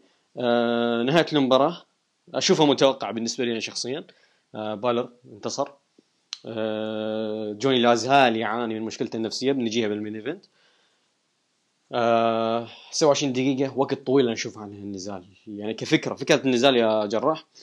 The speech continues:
سبعة وعشرين دقيقة أشوفها مرة كثير، يعني عشرين دقيقة أنا أشوفها كافية إنك تسوي هالشيء. عشرين دقيقة أنا أشوف إنك كافية،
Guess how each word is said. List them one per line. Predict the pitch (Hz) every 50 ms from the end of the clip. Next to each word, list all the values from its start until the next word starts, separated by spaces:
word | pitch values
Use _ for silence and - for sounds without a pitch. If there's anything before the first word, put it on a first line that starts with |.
| - - _ _ _ _ _ _ _ _ _ _ _ _
سبعة | - 156 151
وعشرين | 135 143 151 147
دقيقة | 151 170 160 156
أشوفها | - 156 143 147 143
مرة | 139 160 170 165 143
كثير، | 117 - 113 - 104 98
يعني | 101 101 107 110
عشرين | 113 - 147 180 226 202
دقيقة | 190 190 233 196 196
أنا | 190
أشوفها | 165 - 202 175 165
كافية | - - 190 156 110 101 95 _ _ _ _ _ _ _ _ _ _ - -
إنك | 131 131 123
تسوي | 127 127 - - 135 120 113
هالشيء. | 110 98 - - 104 87 - _ _ _ _ _ _ _ - 120
عشرين | 123 117 156 185 226 226
دقيقة | 190 190 170 214 220 180 156 170 175 180 - _ _ _ _ _ -
أنا | 143
أشوف | 147 - 196 185
إنك | 190 180 170 160 -
كافية، | - 202 220 196 135 131 135 143 147 - -